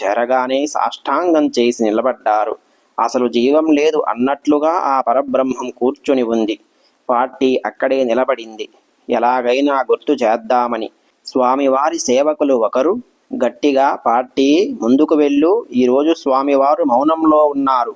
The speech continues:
వారు మాట్లాడరు. చూడు, ఎంతమంది వేచి ఉన్నారు నీ వెనకాతలా" అని కసిరి పంపించాడు. చేసేదేమీ లేక మనుమరాలతో కలిసి కామాక్షి అమ్మవారి దేవస్థానానికి దారి తీసింది. మహాస్వామి వారి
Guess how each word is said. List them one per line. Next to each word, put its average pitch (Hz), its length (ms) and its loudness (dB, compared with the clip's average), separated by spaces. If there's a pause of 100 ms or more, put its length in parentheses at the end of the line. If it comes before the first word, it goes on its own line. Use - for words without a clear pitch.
(120)
వారు 123 300 2
మాట్లాడరు. 127 760 0 (580)
చూడు, 139 280 2
ఎంతమంది 143 560 0
వేచి 151 300 0
ఉన్నారు 147 460 2
నీ 147 180 -8
వెనకాతలా" 143 760 -2 (180)
అని 120 180 -2
కసిరి 123 340 0
పంపించాడు. 120 840 -2 (500)
చేసేదేమీ 127 800 0
లేక 120 480 0 (560)
మనుమరాలతో 131 840 0
కలిసి 147 440 0 (100)
కామాక్షి 156 720 0
అమ్మవారి 139 560 0
దేవస్థానానికి 127 1000 0
దారి 110 320 0
తీసింది. 107 580 0 (480)
మహాస్వామి 127 720 -2
వారి 123 320 0